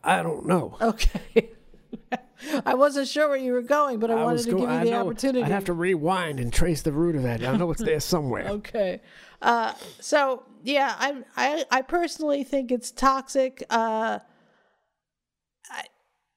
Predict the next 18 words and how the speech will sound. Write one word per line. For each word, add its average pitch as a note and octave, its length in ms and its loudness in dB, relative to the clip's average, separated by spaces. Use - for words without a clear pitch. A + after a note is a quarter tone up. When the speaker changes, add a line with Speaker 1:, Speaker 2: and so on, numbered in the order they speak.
Speaker 1:
Toxic? F3 460 0
Like C#3 280 -2
what? F3 180 -4
Britney E3 480 4
Spears? E3+ 600 -4
Speaker 2:
No. C4+ 600 0
Uh, - 180 0
no. A3+ 320 0
N- D#4+ 300 -6
Speaker 1:
Now, - 140 0
that's F#3 240 0
a C3+ 40 -4
good - 260 -2
song. D#3+ 540 -2
Speaker 2:
I A#4+ 240 2
like - 140 -4
Britney A3+ 280 -2
Spears. F3+ 600 -4